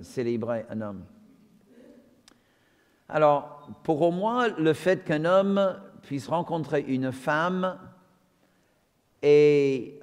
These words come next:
euh, et créer un bébé, pour un homme, c'est peut-être le plus grand plaisir qu'il aura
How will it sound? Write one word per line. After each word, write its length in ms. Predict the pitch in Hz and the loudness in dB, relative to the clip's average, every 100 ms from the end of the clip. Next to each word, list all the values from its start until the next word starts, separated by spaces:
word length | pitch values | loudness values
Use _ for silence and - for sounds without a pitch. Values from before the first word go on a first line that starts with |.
| - | -2
euh, 800 | 123 120 117 113 110 107 104 95 - - | 2 4 4 2 0 -2 -4 -6 -10 -10
et 100 | 113 | -8
créer 520 | - 180 180 175 135 | -2 2 2 0 -4
un 80 | 131 | 0
bébé, 500 | 143 123 104 78 - - _ _ _ _ _ _ _ _ _ _ _ _ _ | 0 0 -2 -6 -16 -20 _ _ _ _ _ _ _ _ _ _ _ _ _
pour 240 | 226 240 | -2 0
un 120 | 170 190 | 2 2
homme, 280 | 233 233 196 | 2 0 -6
c'est 240 | 120 160 | -8 -8
peut-être 800 | 151 165 147 220 220 127 131 135 | -6 -4 -2 -2 -2 -4 -2 -2
le 160 | 131 131 | -2 -4
plus 160 | 139 151 | -2 -2
grand 240 | 160 202 | 0 -2
plaisir 720 | 131 131 120 135 190 185 123 | -2 -2 -2 -4 -2 -2 -2
qu'il 220 | 104 135 139 | -6 -2 -2
aura 400 | 135 165 180 | 0 0 -2